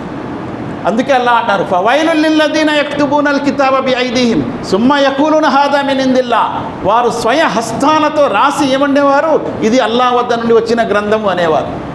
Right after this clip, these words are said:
మరి ఇన్ని పుస్తకాలు వీళ్ళ దగ్గర ఉన్నవి, ఉన్నవి ఎక్కడి నుండి వచ్చాయి? అల్లా సుబ్హానహు వ తఆలా ఒకటి పంపిస్తే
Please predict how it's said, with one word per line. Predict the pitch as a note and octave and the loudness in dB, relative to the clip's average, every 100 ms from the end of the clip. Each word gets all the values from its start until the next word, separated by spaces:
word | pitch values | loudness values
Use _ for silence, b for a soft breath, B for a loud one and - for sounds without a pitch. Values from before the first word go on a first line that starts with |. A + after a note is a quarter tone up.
| - - - - F3 | -12 -10 -10 -6 -2
మరి | G#3 | 0
ఇన్ని | G#3+ A#3 | 2 0
పుస్తకాలు | A3 G#3 B3+ C4 C#4 C4+ | 0 -2 -2 2 2 2
వీళ్ళ | B3 B3 | 0 0
దగ్గర | C4+ | 0
ఉన్నవి, | B3+ B3 C4 C4 - A#3+ A#3+ - - G3+ | 0 0 0 0 0 0 0 -2 -2 0
ఉన్నవి | A#3 C4 C4 | 2 2 2
ఎక్కడి | G#3+ B3 B3+ | 0 0 2
నుండి | C4 | 2
వచ్చాయి? | B3 C4+ C#4 C4+ - - - - - - - - - - - | 2 2 2 0 -2 -4 -8 -10 -10 -10 -12 -12 -12 -10 -4
అల్లా | G3+ C4+ C#4+ C#4 | 0 2 2 2
సుబ్హానహు | C4 C4 B3+ B3 | 2 2 2 2
వ | A3+ | 2
తఆలా | A3+ G#3 B3 C4 | 2 0 2 2
ఒకటి | G#3 C#4 C4+ | 0 0 0
పంపిస్తే | B3+ B3+ G3 - A3+ C#4 C#4 | 0 0 -2 2 2 2 0